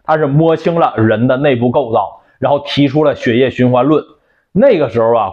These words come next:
公墓的尸体多，因为欧洲闹黑死病嘛，最不缺的就是死人。不过他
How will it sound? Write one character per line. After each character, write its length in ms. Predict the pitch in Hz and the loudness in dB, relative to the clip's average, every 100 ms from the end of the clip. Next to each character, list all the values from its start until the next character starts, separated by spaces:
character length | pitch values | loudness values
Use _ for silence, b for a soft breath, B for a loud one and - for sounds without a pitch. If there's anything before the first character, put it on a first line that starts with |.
| - | -2
公 120 | 175 | 0
墓 320 | 180 233 160 | 2 2 2
的 260 | 120 101 92 - | 0 -2 -6 -12
尸 260 | - - 165 | -12 -2 0
体 180 | 117 117 | 0 0
多， 460 | 131 143 - - 120 | 2 0 -2 -6 -2
因 120 | 165 | 0
为 80 | 175 | 0
欧 300 | 156 180 180 | 0 0 0
洲 160 | 175 175 | 0 0
闹 160 | 175 | -2
黑 160 | 151 165 | -2 -2
死 140 | 120 | 0
病 240 | 117 175 104 | 0 -2 -4
嘛， 180 | 87 - | -8 -6
最 160 | 254 202 | -2 0
不 140 | 151 | 0
缺 200 | - 156 | 0 0
的 100 | 135 | 0
就 160 | 120 135 | 0 -2
是 60 | |
死 220 | 117 120 98 | -2 -2 0
人。 240 | 95 104 - B B B B | 0 0 -6 B B B B
不 140 | 151 | 0
过 120 | 208 208 | 2 0
他 580 | 123 151 226 247 220 | -2 -2 2 2 2